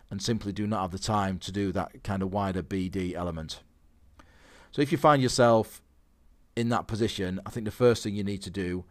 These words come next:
is try and change that circumstance within the business you're in, because until you change that, you're always gonna be stuck just at that kind of,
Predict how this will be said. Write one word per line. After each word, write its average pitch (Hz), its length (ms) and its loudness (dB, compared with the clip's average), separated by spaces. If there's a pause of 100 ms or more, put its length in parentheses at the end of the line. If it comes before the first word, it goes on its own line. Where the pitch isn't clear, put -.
(280)
is 101 340 -2
try 107 220 -2
and 98 100 -6
change 110 420 -2
that 113 160 -4
circumstance 110 720 -4
within 104 280 -4
the 104 80 -4
business 104 260 -4
you're 101 140 -2
in, 110 120 -2
because 101 220 -4
until 127 240 0
you 127 140 0
change 123 420 2
that, 92 260 -4 (220)
you're 110 140 0
always 120 180 0
gonna 113 140 -4
be 104 80 -2
stuck - 440 0 (120)
just 107 240 -4
at 101 100 -4
that 101 160 -2
kind 104 240 0
of, 101 240 0